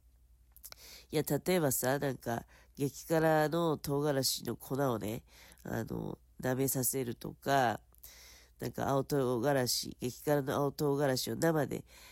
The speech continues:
食べさせるとかね、いうことをやるんだって。まあ、あとはもう直接的に暴力とかも、なんか、あるらしい。で、それを、まあ、大先輩大御所芸人はね、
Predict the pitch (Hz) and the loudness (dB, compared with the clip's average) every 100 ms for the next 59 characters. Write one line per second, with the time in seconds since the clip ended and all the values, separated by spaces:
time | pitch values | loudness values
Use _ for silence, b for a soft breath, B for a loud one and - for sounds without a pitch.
0 | B - 156 147 143 143 160 147 - 113 | B -12 -6 -2 -2 -2 -2 -4 -6 -8
1 | - 127 165 B B B B - 147 131 | -6 -6 -8 B B B B -6 -4 -4
2 | 147 - 127 143 127 - - B B B | -6 -4 -2 0 0 -4 -14 B B B
3 | - 143 160 170 139 107 - 127 131 - | -6 -2 0 0 -2 -4 -6 -4 -2 -2
4 | 160 165 165 139 - 147 139 - 147 - | 0 0 2 -2 -2 -4 -4 -2 -2 -2
5 | 170 - 170 156 165 160 - B B B | -2 -2 -4 -4 -4 -4 -6 B B B
6 | - 165 135 113 - 143 226 B B B | 0 0 2 -2 -4 -6 -6 B B B
7 | B B - - 131 156 165 120 - b | B B -12 -6 -2 0 2 0 -6 b
8 | b - 135 - - - b b b _ | b -10 -8 -6 -8 -10 b b b _
9 | - 147 151 151 139 - 147 123 - 135 | -4 -2 0 2 2 0 -2 -6 -2 0
10 | 131 156 156 180 214 135 - B B B | 0 0 -2 0 0 -2 -6 B B B
11 | B - - 120 - b b b - 147 | B -8 -2 -2 -2 b b b 0 2
12 | 143 - _ _ - - 151 127 - 143 | 2 0 _ _ -4 0 -2 -2 0 0
13 | - 147 147 139 143 143 143 123 55 - | 2 0 0 -2 -2 -2 -2 -2 -6 -6
14 | - | -6